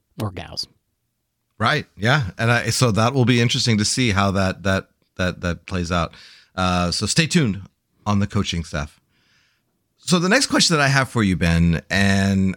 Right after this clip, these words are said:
Speaker 2: I feel like this is one of those, like, where the pieces have to fall into place,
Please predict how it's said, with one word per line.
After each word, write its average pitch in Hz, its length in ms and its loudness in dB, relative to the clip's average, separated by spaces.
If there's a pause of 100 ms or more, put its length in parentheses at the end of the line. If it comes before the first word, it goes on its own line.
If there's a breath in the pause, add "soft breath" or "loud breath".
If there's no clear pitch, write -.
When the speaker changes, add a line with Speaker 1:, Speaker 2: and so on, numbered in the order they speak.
(120)
Speaker 2:
I 104 80 -2
feel 175 240 0
like 147 280 0 (220 soft breath)
this - 160 0
is 147 100 2
one 143 140 4
of 139 80 4
those, 117 300 2
like, 104 180 2
where 101 160 2
the 92 80 0
pieces - 500 -4
have 117 220 0
to 110 80 -4
fall 117 320 0
into 120 180 4
place, 117 600 0